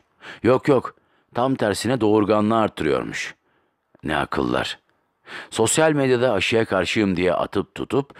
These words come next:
sıkıyı görünce sağlık merkezinde kuyruk olanlar var. Ne akıllar. Brezilya'da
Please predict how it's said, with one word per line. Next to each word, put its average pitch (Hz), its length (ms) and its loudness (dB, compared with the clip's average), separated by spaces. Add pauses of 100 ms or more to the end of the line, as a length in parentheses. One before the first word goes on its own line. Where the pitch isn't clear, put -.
(220)
sıkıyı 120 500 0
görünce 80 640 0 (240)
sağlık 87 500 -2
merkezinde 71 580 -4
kuyruk 92 380 -2
olanlar 98 360 2
var. - 300 -4 (640)
Ne 80 140 -6
akıllar. - 640 -6 (840)
Brezilya'da 78 720 2